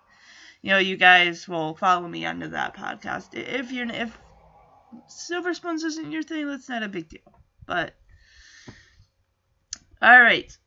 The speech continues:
How about we jump into season four, episode six of Punky Brewster, entitled "Passed Away at Punky's Place," which aired on May fourth, nineteen eighty-eight.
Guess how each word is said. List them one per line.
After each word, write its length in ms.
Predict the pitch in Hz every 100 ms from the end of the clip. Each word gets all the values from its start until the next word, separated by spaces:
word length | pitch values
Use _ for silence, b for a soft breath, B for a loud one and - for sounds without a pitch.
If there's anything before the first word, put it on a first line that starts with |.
| _ -
How 160 | - 285
about 200 | 294 262
we 140 | 277
jump 340 | 214 285 262 262
into 720 | 247 240 - 294 285 233 247 -
season 640 | - - 359 359 302 226
four, 260 | 247 226 214
episode 580 | 226 220 226 220 190 190
six 440 | - 359 359 -
of 100 | 330
Punky 300 | 320 311 320
Brewster, 460 | 262 285 294 320 269
entitled 760 | 262 277 294 302 277 277 247 B B B B B B
"Passed 400 | - 370 381 -
Away 400 | 302 294 330 339
at 300 | 302 330 -
Punky's 500 | - 381 392 359 302
Place," 600 | - 262 233 175 160 -
which 220 | 285 320 -
aired 300 | 269 285 -
on 280 | 220 214
May 180 | 202 180
fourth, 520 | - - 302 320 320
nineteen 840 | 285 247 302 392 415 - 359 381 -
eighty-eight. 960 | - 330 349 339 294 370 302 - _